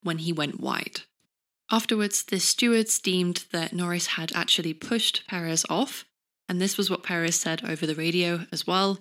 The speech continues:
and Norris got a five-second time penalty, which ultimately meant that when he pitted, he came out behind Bottas, who came into the pits at the same time as him. So when Norris arrived in his pit box, the McLaren mechanics couldn't actually start work on his car for five seconds.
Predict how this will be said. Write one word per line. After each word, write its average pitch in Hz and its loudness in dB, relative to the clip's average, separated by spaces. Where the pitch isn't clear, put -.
and 202 2
Norris 175 0
got - 0
a 151 2
five-second 151 -2
time 175 4
penalty, - -6
which 165 0
ultimately 175 2
meant 165 -4
that - -4
when 160 -4
he 156 -8
pitted, 247 2
he 180 -4
came 160 -4
out 151 -2
behind 143 -6
Bottas, 208 2
who 185 -8
came 190 4
into 196 6
the 165 -4
pits - -2
at 165 -4
the 190 -4
same 143 -2
time 208 2
as 202 0
him. 190 0
So - -2
when 175 0
Norris 190 4
arrived 175 0
in 165 0
his 160 -4
pit - 0
box, - -4
the 165 -4
McLaren 180 0
mechanics 180 -2
couldn't 214 2
actually - 4
start 147 0
work 190 0
on 165 -2
his 165 -4
car 214 0
for 240 -2
five - -4
seconds. - 0